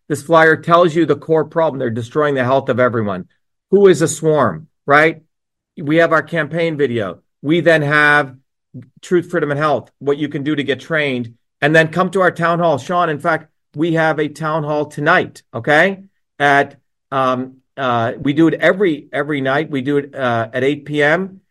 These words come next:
You can go to Shiva for President slash Town Hall to sign up. It's free. There's no charge. You don't have to donate to the campaign,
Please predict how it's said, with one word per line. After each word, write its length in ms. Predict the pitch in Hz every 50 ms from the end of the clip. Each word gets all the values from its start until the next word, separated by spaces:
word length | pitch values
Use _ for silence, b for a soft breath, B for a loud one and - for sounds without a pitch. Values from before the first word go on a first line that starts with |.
| _ _ _ _ _
You 80 | - 143
can 60 | 147
go 100 | 143 143
to 80 | 135 127
Shiva 380 | 127 - 170 165 147 151 143
for 100 | - 147
President 600 | - - 160 151 143 127 143 139 143 139 139 - _ _ _ _
slash 440 | _ - - 151 143 135 131 123 -
Town 260 | - 151 127 127 127
Hall 220 | 127 135 139 143
to 80 | 123 123
sign 320 | 117 - 135 131 131 131
up. 320 | 135 147 170 180 - _ _ _ _ _ _ _ -
It's 160 | 123 120 -
free. 320 | _ - 165 165 165 165
There's 240 | 151 113 120 107 110
no 160 | 117 107 107
charge. 440 | 104 - - 165 160 156 156 156 123
You 60 | 123
don't 120 | 117 123 113
have 120 | 110 117
to 80 | 123 117
donate 440 | 104 156 156 160 156 151 151 147
to 40 | -
the 100 | 151 143
campaign, 600 | 131 - 143 139 - 135 143 139 139 139 135 -